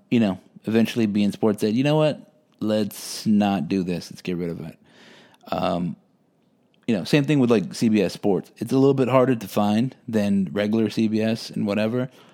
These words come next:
but they want you to do the same thing. They want you to buy that tier or buy C B S All Access and stream some Conference U S A, right? You do that, you demonstrate that you're interested in the product, and your passion for your team,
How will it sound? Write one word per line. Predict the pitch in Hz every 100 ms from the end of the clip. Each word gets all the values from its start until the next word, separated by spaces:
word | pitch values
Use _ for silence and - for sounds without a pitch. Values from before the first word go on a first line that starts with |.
| _ _
but | -
they | 110 127
want | 131 120
you | 120
to |
do | 110 107
the | 101
same | 113 104
thing. | 107 110
They | 92
want | 98 104 -
you |
to | 104
buy | 101
that | 101 98 -
tier | - 117 107 113 - - -
or | 104
buy | 98 101
C | 104 117
B | 104 107
S | 117
All | 123 123
Access | 104 104 - 104 98 - - - -
and | 104
stream | 107 - 117 104 98 92 98 _ -
some | - 95
Conference | - 82 87 82
U | 85
S | 71
A, | 58 - _ _ _ _ _ _
right? | - 90 87 _ _ _ _ 113
You | 110
do | 117 120
that, | 110 107 92
you | 101
demonstrate | 104 98 95 - 98 92
that | 82 87 80 - - _
you're | - 95
interested | 101 113 - 104
in |
the | 95
product, | - 101 98 95 - - - -
and | 95
your | 92
passion | 98 117 107 120 107
for | -
your | 110 110
team, | - 110 98 92 95